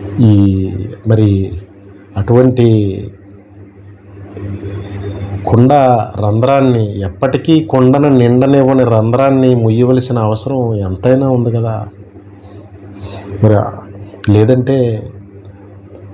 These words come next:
ఆ ముసళ్ళ కొలనులో ఈత కొట్టడానికి వెళ్ళినట్టే కదా. రంధ్రం ఉన్న కుండతో వందల కిలోమీటర్లు ప్రయాణం చేసి, ఇంటికి నీరు చేర్చడానికి ప్రయాణం చేస్తున్నట్టే కదా.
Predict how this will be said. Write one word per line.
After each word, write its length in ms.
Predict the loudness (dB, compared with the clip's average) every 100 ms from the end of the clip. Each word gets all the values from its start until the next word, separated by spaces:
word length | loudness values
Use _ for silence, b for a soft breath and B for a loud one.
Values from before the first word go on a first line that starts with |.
| -16 -14 -12 -10 -10 -10 -8
ఆ 180 | 0 2
ముసళ్ళ 460 | 2 2 2 4 2
కొలనులో 1000 | 2 2 4 4 4 4 6 4 2 -4 -4
ఈత 180 | -2 0
కొట్టడానికి 580 | 0 -2 0 0 2 2
వెళ్ళినట్టే 500 | 4 4 2 0 0
కదా. 380 | -2 -4 -6 -12 -20 -20 -20 -20 -20 -20 -20 -20 -20 -20 -20 -20 -18 -14 -14 -12 -12 -12 -10 0
రంధ్రం 380 | 2 4 4 4
ఉన్న 160 | 4 2
కుండతో 460 | 2 0 0 2 4 4 4 0 -6 -12 -20 -20 -10
వందల 340 | -4 0 0 0
కిలోమీటర్లు 600 | 2 4 4 2 2 0
ప్రయాణం 540 | 2 2 4 2 2
చేసి, 300 | 2 0 0 0 0 0 -2
ఇంటికి 280 | -2 0 2
నీరు 260 | 4 4 2
చేర్చడానికి 640 | 4 2 2 0 0 0
ప్రయాణం 480 | 0 2 4 2 2
చేస్తున్నట్టే 560 | 0 0 -2 -4 -2 -4
కదా. 300 | -4 -8